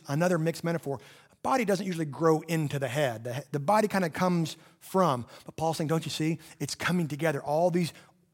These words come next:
pieces, all these parts, all these systems, all these organisms are coming together to show what Jesus is and what he's like because he's coming again." From whom, this Jesus, the whole body,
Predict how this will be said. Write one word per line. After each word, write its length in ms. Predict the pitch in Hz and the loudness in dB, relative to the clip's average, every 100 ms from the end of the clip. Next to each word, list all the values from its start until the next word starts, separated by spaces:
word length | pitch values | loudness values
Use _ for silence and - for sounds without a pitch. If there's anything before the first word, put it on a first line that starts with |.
| _ | _
pieces, 600 | - 226 240 - 151 127 | 4 8 8 6 0 -4
all 260 | - 190 214 | 2 4 6
these 280 | 196 208 - - - | 4 2 0 -8 -12
parts, 300 | - 220 - | 4 6 6
all 180 | - 208 | 6 4
these 200 | 202 190 | 6 2
systems, 420 | - - 240 196 | 0 2 2 4
all 100 | 180 | 4
these 140 | 196 185 | 4 2
organisms 460 | 240 220 202 175 156 | 4 6 6 2 -2
are 60 | |
coming 260 | - 220 208 | -2 0 0
together 380 | 175 190 214 214 - - - _ | 2 2 4 0 -4 -20 -20 _
to 100 | - | -4
show 340 | 156 - 185 196 | -2 0 2 4
what 320 | 175 160 147 | 2 0 -4
Jesus 720 | 127 160 190 180 180 170 - - _ - | -4 0 0 2 2 0 -4 -10 _ -2
is 480 | 214 208 156 127 - - - | 2 4 2 -2 -8 -12 -8
and 140 | 147 | -4
what 120 | 151 | -2
he's 160 | 160 143 | -2 0
like 220 | 160 165 | 0 0
because 300 | 156 - 151 | -2 -6 -6
he's 140 | 143 - | -6 -4
coming 380 | 202 190 143 - | -2 0 0 -4
again." 480 | 131 180 170 117 101 _ _ _ _ _ _ _ - - - - - - | -4 0 0 -2 -8 _ _ _ _ _ _ _ -20 -20 -20 -20 -20 -10
From 200 | - 180 | 0 2
whom, 420 | 151 226 220 170 143 | 8 10 10 8 2
this 160 | 165 | -2
Jesus, 360 | - 196 160 - | 0 0 0 0
the 140 | 151 | -2
whole 380 | 135 190 240 240 | 0 6 8 8
body, 420 | 175 185 170 135 | 6 4 4 0